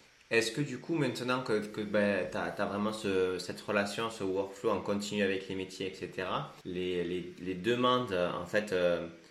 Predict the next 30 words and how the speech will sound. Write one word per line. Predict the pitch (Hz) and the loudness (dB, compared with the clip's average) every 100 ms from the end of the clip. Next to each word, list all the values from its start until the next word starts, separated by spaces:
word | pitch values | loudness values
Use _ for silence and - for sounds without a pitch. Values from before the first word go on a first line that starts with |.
| - - - - | -20 -20 -20 -14
d'accélération | 95 117 113 - 117 110 107 107 - 123 117 - - - - | 2 4 4 4 6 6 6 2 2 2 0 -6 -18 -16 4
I | 95 104 | 4 4
T, | - 131 | 2 2
en | 92 | 2
fait, | - 53 - - - - - | 0 -4 -4 -16 -20 -20 -14
sont | - 107 | 0 2
portées | 104 107 - 131 - - | 4 2 4 2 2 2
avec | 95 101 | 2 4
l'ensemble | 110 110 113 | 4 4 0
des | 107 | 4
métiers | 104 104 131 | 4 4 2
auprès | 117 - | 0 0
de | 107 | 0
la | |
direction | 101 98 - 104 | 2 0 0 -6
générale, | 98 95 90 - - | -2 0 0 -4 -2
en | 104 | 2
disant, | 101 90 113 117 - - - | 2 2 4 4 0 -12 -8
ben, | 85 | 0
en | 90 92 | 0 4
fait, | 127 127 | 4 4
nous, | 92 101 123 | 2 2 2
on | 110 | 4
a | 101 | 4
besoin | 90 90 110 | 2 0 0
d'investissements | 107 101 95 - - 104 | 4 2 2 -4 -4 -2
massifs | 98 98 - 117 - | 2 0 0 -4 -2
beaucoup | 107 110 | 0 0
plus | - 107 - | -4 -8 0
importants | 107 101 - 110 | 0 0 -2 -4